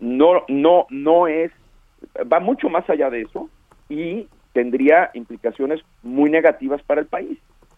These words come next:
Entonces, me parece incluso que las expresiones que hubo en su momento por parte del embajador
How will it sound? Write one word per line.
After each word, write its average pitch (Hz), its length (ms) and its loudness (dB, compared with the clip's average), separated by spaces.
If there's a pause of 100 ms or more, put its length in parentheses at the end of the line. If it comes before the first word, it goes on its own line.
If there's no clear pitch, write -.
(220)
Entonces, 165 320 0 (240)
me 156 160 2
parece 175 400 2
incluso 202 420 -10
que 156 120 -4
las 127 200 -6
expresiones 156 760 -6
que - 120 -6
hubo 160 180 2
en 156 80 -6
su 156 120 -8
momento 151 560 -2
por 101 200 -6
parte 127 360 0
del 123 160 -2
embajador 117 680 0